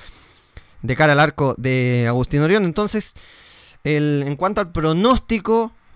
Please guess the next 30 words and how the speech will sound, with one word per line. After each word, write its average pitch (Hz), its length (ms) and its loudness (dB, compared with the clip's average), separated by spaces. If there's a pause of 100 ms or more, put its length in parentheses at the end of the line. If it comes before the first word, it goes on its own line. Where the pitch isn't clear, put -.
(180)
creo 190 240 0
que 180 120 -2
es 170 80 0
reservado. 147 760 0
A 135 100 2
pesar 190 380 0
de 185 80 -4
que 156 100 -8
Colo-Colo 151 360 -6
tiene 156 200 -4
la 143 120 0
ventaja, 143 420 -2
tiene 139 160 -2
el 131 80 -4
plantel, 156 640 0 (180)
tiene 175 280 -2
la 143 200 -2
jerarquía 165 1000 -2 (880)
y 110 160 -4
tiene 160 240 -2
la 135 60 0
estrategia 156 520 0
en 147 80 -2
el 143 80 -4
banco. 107 400 -8 (200)
Pero 113 200 -6
ojo 156 280 0
con 156 120 -2
Santiago 160 360 -2
Wanderers. 123 460 -8